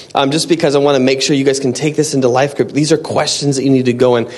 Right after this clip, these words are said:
I love, Mary, that you, you, you have these questions and then you, you dive into the word the, throughout the week. And then Friday, we hear more about it. And that's what's wonderful. That's the point.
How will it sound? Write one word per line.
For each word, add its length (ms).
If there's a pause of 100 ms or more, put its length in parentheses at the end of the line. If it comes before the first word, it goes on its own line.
I 80
love, 300
Mary, 220
that 100
you, 260
you, 140
you 200
have 140
these 140
questions 420
and 100
then 100
you, 200 (240)
you 140
dive 340
into 140
the 100
word 380
the, 80
throughout 320
the 80
week. 180
And 100
then 100
Friday, 360
we 140
hear 220
more 180
about 280
it. 120
And 340
that's 160
what's 180
wonderful. 420
That's 260
the 80
point. 440